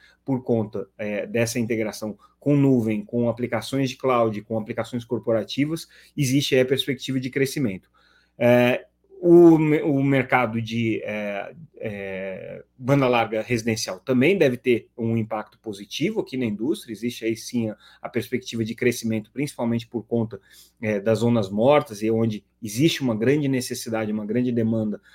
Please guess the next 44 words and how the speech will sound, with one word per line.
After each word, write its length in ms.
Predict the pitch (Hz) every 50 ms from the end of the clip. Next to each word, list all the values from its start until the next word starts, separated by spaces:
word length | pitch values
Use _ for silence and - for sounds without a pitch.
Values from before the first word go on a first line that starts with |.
| - _ _ _
por 160 | - 127 123
satélites, 640 | - - 117 110 - - 117 131 151 185 180 - - - - _ _ _
e 220 | - 165 175 214 - -
onde 280 | 180 180 185 185 165 165
deve 280 | 147 143 123 120 135
haver, 360 | 139 127 131 120 117 - - _ _ _ _ _ _ _ _
é, 340 | 117 120 110 113 - - 120
é, 40 | 113
de-, 260 | 117 135 135 135 - _
é, 80 | - 147
é, 920 | 127 117 - 120 113 104 101 98 101 101 - - 104 98 98 98 95 95 95
é, 60 | 92 -
queda 340 | - 160 175 196 185 180 156
no 120 | 135 123
mercado, 560 | 120 113 113 - - 160 185 175 147 120 - - _ _ _ _
é 120 | 131 147
justamente 560 | 151 151 190 190 190 - 175 147 143 151 - 165
no 60 | 156
mercado 380 | 151 147 139 - 135 143 131
de 100 | 123 135
vídeo, 380 | 127 107 113 123 143 147 160 147
que 160 | - - 139
hoje 240 | 127 131 143 139 135
representa 540 | 123 135 131 131 117 110 113 117 113 113 113
aí, 180 | 107 107 101 _ _ _ _ _ -
é, 280 | 107 104 104 98 - -
uma, 560 | - 110 113 110 107 104 101 98 92 - 107
uma 400 | 95 104 101 101 98 98 95 - _ _ _
parcela 380 | 113 110 110 - 123 117 110
muito 360 | 104 104 113 135 170 214 208
significativa 720 | - 170 156 147 131 - - - 135 117 - 123 117 107 101 - _ _ _ _ _
das 260 | 113 123 131 131 127
receitas 460 | 127 113 - - 123 113 110 - 110 98
do 40 |
setor, 400 | - - 107 - - 120 110 95
setor 340 | - - - 120 117 117 110
de 80 | 104 -
satélites, 460 | 110 98 - - 139 143 147 - -
em 180 | 123 120 120 113
torno 300 | - 113 113 113 113 107
de 80 | 104
trinta 320 | - - 117 139 147 - 131
por 160 | - 120 113
cento, 340 | - - 123 139 180 185